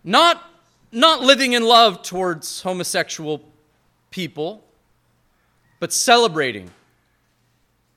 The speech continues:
You know, we're called to live in love towards them.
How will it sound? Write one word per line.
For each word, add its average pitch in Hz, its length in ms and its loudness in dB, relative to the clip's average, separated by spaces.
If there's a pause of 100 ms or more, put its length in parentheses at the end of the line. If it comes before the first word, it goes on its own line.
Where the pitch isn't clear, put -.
(1120)
You 180 100 -6
know, 202 80 0
we're 226 220 4
called 226 320 -2
to 196 60 -4
live 190 180 -2
in 160 160 -6
love 208 260 2
towards 110 400 -12
them. 95 260 -18